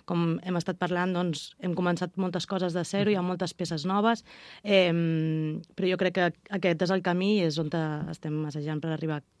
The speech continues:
Speaker 1: com a mínim, a fer un Castell de vuit el dia vint-i-nou d'agost.
Speaker 2: Clar, tot dependrà dels últims assajos previs, no? Aviam com ho acabeu de veure, no? Mm, si veieu que la gent està preparada o no. Clar,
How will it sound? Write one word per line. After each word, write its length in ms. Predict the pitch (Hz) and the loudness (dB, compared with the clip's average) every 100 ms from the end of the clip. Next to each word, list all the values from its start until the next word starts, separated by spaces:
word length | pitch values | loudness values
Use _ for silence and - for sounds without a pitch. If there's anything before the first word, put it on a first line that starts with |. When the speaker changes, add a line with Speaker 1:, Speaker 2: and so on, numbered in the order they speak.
| _ | _
Speaker 1:
com 100 | - | -4
a 40 | 165 | -2
mínim, 260 | 175 190 202 | 0 0 0
a 60 | |
fer 80 | 185 | 0
un 60 | 160 | -4
Castell 220 | 156 160 | -2 -2
de 80 | 151 | 0
vuit 140 | 151 | -2
el 60 | 156 | -2
dia 100 | 151 | -2
vint-i-nou 320 | 147 156 147 | -2 -4 -4
d'agost. 280 | 147 147 - _ | -4 -8 -14 _
Speaker 2:
Clar, 180 | 127 117 _ | -4 -4 _
tot 200 | 127 113 | -10 -2
dependrà 420 | 135 135 131 131 | -2 -2 -2 -2
dels 200 | 143 143 | -2 -4
últims 320 | 139 139 135 | -4 -4 -2
assajos 520 | 135 - 147 139 139 - | -4 0 0 2 -4 -2
previs, 400 | 143 139 147 139 | 2 2 0 -6
no? 140 | 139 | -8
Aviam 420 | 139 131 123 120 120 | -4 -6 -6 -10 -10
com 160 | 127 123 | -8 -8
ho 20 | |
acabeu 280 | 127 123 120 | -6 -4 -2
de 100 | 120 | 2
veure, 560 | 135 139 139 139 143 135 | 4 4 2 -2 -4 -8
no? 260 | 139 151 - | -12 -14 -14
Mm, 300 | 123 110 107 | -14 -14 -16
si 160 | - | -12
veieu 320 | 123 120 120 117 | -8 -4 -4 -4
que 140 | 123 | -6
la 140 | 113 117 | -6 -6
gent 160 | 123 | -8
està 400 | 123 - 120 113 | -10 -2 0 0
preparada 480 | 123 117 120 123 123 | -4 -4 -2 -2 -6
o 40 | |
no. 180 | 127 151 - - - - - _ - | -10 -12 -16 -20 -20 -20 -20 _ -2
Clar, 160 | 170 | -2